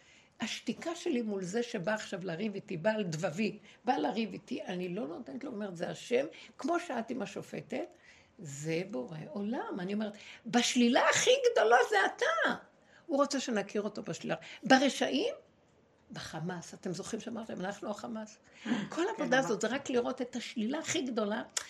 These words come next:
Speaker 1: זה לא שאנחנו בפועל חמאס. אנחנו לא, אבל יש לנו את היסוד הזה בפנים.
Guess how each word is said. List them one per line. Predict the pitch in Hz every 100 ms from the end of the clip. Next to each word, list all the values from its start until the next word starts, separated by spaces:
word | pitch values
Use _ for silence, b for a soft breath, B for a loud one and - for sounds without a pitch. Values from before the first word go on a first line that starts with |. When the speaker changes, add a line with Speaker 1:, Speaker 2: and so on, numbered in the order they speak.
| B
Speaker 1:
זה | 247
לא | 359 508
שאנחנו | 466 339 - 202
בפועל | 196 - 185 160
חמאס. | - 160 156 - - - -
אנחנו | 262 - 370
לא, | 349 403 -
אבל | 175 214
יש | 247 320
לנו | 494 403
את | -
היסוד | 302 262 247 - 277 311
הזה | 254 -
בפנים. | 240 - 349